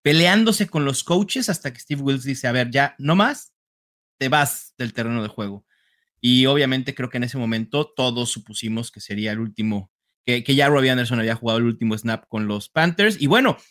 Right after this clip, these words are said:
ahora la buena noticia es que DeAndre Hopkins regresa de su suspensión. Ahí está Rondale Moore convirtiéndose ya en un wide receiver,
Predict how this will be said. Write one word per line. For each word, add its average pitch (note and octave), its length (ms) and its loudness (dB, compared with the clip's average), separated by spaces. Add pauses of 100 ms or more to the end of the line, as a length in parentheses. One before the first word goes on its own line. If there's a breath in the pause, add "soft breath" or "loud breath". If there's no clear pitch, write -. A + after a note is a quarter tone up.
(140)
ahora D#3+ 300 4
la F#3+ 100 6
buena E3+ 180 2
noticia F3+ 340 -2
es - 80 -2
que E3 140 0
DeAndre E3 400 2
Hopkins E3+ 420 -2
regresa F3 460 0
de C#3+ 80 -4
su A#2 120 -10
suspensión. E3+ 800 0 (320 soft breath)
Ahí D3+ 260 2
está E3 260 2
Rondale D3+ 400 0
Moore E3+ 240 2
convirtiéndose C#3+ 760 -4
ya C#3+ 240 0
en C#3 120 -2
un C#3+ 180 -2
wide C#3 180 -2
receiver, D3 600 0